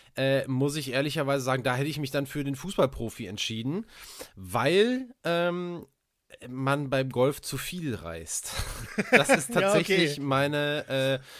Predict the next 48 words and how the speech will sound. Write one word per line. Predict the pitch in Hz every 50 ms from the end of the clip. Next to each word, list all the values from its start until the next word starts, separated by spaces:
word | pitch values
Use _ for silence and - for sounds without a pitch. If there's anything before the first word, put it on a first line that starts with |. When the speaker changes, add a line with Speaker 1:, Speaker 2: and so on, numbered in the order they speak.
| - - -
Speaker 1:
Begründung. | - 127 117 123 143 147 139 117 107 107
Man | 113 120 -
ist | 143 147 - - - 131
nur, | 131 147 170 175 139
Golfer | - 127 135 165 180 - - 185 180 175 180 - - -
sind | 107 110 127 131 120 - - -
nur | 98 101 113 127 147 165 170 170 175 170 - -
unterwegs. | 120 120 - 127 113 95 92 85 80 - - - - - _ _ -
Also | 117 110 107
Speaker 2:
Ja, | 101
da | 110
Speaker 1:
wirklich | 123 135 139 - 110 -
Speaker 2:
hast | - - -
du | 98
wiederum | 98 110 127 143
Speaker 1:
nur | 147 135 113
Speaker 2:
recht, | - - -
ja. | 101
Speaker 1:
unterwegs. | 101 - 95 92 73 82 82 - - - - - - - - - -
Und | 113 113
das | 120 -
ist | 165 165 -
ein | 180
Leben, | 156 147 156 165 180 190 190 196 180
und | 143 143 135
ich | 131 -
krieg | - - 156 170 - - - -
tatsächlich | 143 131 131 - 147 156 - 185 165 - 143
über | 151 147 151 147 143 135
meinen | - 120 131 131 135
Beruf | 131 127 151 147 -
auch | 143 131
so | - 135
ein | 120 117
bisschen | 135 - - 147 135 135 - - - - - - - -
Einblicke | - 131 156 175 160 156 165 - - 170
da | 143 151 147
rein, | 139 143 151 147 143
es | 135 - -
ist | 131 139 160 160 - - - - -
ein | 127 127 123 113
Leben | 107 120 131 139 143 147 147 151 151 -
im | - 120 123 135 131 107 135
Hotel. | 143 135 - 165 151 120 87 - - _
Also, | - 101 98 120 117 113
und | - - - - - 87 98 - -
zwar | - - 139 123 110
wirklich | 156 170 - - 107 95 -